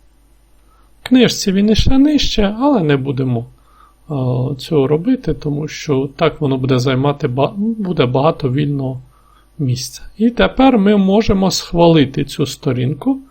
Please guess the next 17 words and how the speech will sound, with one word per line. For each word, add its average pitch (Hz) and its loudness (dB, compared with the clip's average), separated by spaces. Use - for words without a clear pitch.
Натискаємо 156 0
зелене 123 2
"Схвалено" 151 0
і 285 4
внизу 190 4
"Зберегти 143 0
зміни". 127 -2
Бачимо, 151 0
що - -12
сторінка 147 -2
схвалена, 147 0
і 247 4
в 202 0
індексі 247 4
вона 165 2
стала 160 0
зеленою. 120 0